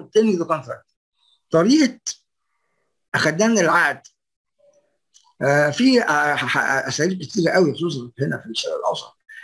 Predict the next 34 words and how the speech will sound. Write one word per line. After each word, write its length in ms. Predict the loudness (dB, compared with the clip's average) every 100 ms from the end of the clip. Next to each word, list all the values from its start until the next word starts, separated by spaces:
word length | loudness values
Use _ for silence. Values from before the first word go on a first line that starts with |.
| -20 0
في 140 | 0
امر 260 | 2 2 2
مباشر 480 | 2 0 0 -2 0
بقى، 380 | 0 2 0
في 420 | -2 -4 0 2 0
مناقصات، 960 | -2 -2 -6 -2 -4 0 2 2 -2 -20 _ _ _ 0
في 120 | 2
ممارسات، 840 | 4 2 0 -2 0 2 0 -4 -18 _ _ _ -4
آه، 100 | -2
في 120 | 0
حاجات، 440 | 0 0 0 0
طرق 240 | 2 2 0
كتيره 240 | 0 2
للنيجوشيشن. 880 | 2 -2 -4 -4 -2 2 0 0 -6 -4
بقى 420 | -2 -2 -2 -2
باخد 200 | -4 -6
العقد 320 | -2 -2 -2
ده 80 | -2
ازاي؟ 400 | -2 0 0 -2 _ _ _ _ _ -4
في 160 | 0
امر 240 | 2 2 2
مباشر، 560 | 2 0 0 -6 -10 _ _ _ _
يعني 480 | -4 -4 -4 -6 -8 -14 -4
امر 100 | 0
مباشر 240 | 2 2
دي 300 | 0 0 0
ش-، 160 | -2 -6
شفناه 180 | -6 -2
من 80 | 0
زمان، 460 | 2 2 2 -4 -18 _
زمان. 340 | -4 -4 -4 -10 _ _ _ _ _ _ _
آه، 160 | -4 -2
يعني 440 | 0 0 -2 -6
في 460 | -2 -2 0 -4